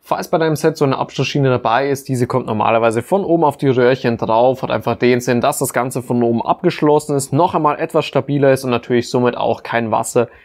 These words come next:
in die Röhrchen eindringen kann. Zum Einsetzen könnten wir das Ganze entweder von oben relativ steil ansetzen und von dort aus beginnen oder was noch leichter ist, wenn wir irgendwo eine offene Stelle haben, dann einfach mal seitlich beginnen anzusetzen und Röhrchen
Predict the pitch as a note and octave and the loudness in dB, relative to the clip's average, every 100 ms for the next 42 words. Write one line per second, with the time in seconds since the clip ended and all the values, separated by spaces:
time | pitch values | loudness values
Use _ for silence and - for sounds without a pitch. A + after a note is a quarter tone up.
0 | _ - B2+ B2+ - _ - A#2 G#2 G#2+ | _ -2 0 -2 -10 _ 0 2 4 4
1 | A2 - A2+ - G#2+ A#2 B2 B2 C#3 D#3 | 4 0 -6 -4 -4 -2 -2 0 0 -2
2 | D3+ A#2 G2+ - _ _ _ _ _ - | -2 -4 -4 -14 _ _ _ _ _ -6
3 | A#2+ B2+ G3+ G3+ F#3+ F3+ D#3+ A3 G3 E3 | -2 -2 0 0 0 0 2 0 2 0
4 | - C#3+ - C#3 C#3+ C3+ B2 B2+ A#2+ B2+ | 0 -2 -2 -4 -2 -2 0 -2 0 0
5 | C#3 B2+ B2 B2+ - A#2+ - A2 G#2+ - | 2 2 2 2 0 -8 -2 -2 0 0
6 | B2 C3+ B2+ B2 B2+ A#2 - A#2 G#2+ A#2 | -2 0 0 0 -2 -2 0 -2 2 0
7 | - A#2 A#2 - - C3 C#3 C3 - G#3+ | 0 -2 -2 -4 0 2 2 0 0 0
8 | D3+ D3 D3 B2+ A#2+ C#3 C3+ B2+ B2 A#2 | 2 0 -4 -2 0 0 2 2 2 0
9 | B2+ C#3 C3 A2+ A2+ B2+ - B2+ - B2+ | 2 0 2 -2 -2 -4 -2 -6 0 2
10 | C3+ C3 A#2 A2+ A2+ A2 C3 B2 B2 B2 | 4 2 2 0 0 0 0 0 -4 -2
11 | A2+ A#2 - A2+ B2+ - C3 - - - | 0 0 -2 -4 -2 2 0 0 -20 -20
12 | - _ - A#2+ - B2+ B2 A#2+ F3+ F#3+ | -20 _ 0 0 2 2 2 0 -2 -2
13 | F3+ F3 D#3+ E3+ - A3+ F#3 A#2 A2+ B2 | 0 2 2 0 0 0 0 -2 4 4
14 | C3+ - B2+ B2 | 4 2 -2 -2